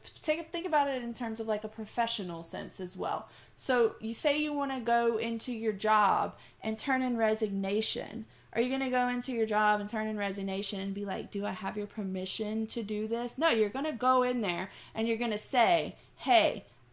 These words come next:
I'm going over here." Bottom line, like, you don't need permission to, to leave somewhere.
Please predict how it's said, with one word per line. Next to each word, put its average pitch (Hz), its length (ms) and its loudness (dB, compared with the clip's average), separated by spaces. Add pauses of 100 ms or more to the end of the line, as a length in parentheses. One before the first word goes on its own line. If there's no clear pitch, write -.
I'm 262 220 6
going 269 320 4
over 226 240 2
here." 190 560 -4 (1600)
Bottom 254 480 2
line, 220 400 -2
like, 190 200 -4
you 247 80 -4
don't 285 200 -4
need 220 460 -2
permission 180 920 -4 (400)
to, 151 220 0 (100)
to 226 120 -4
leave 220 380 -2
somewhere. - 720 -8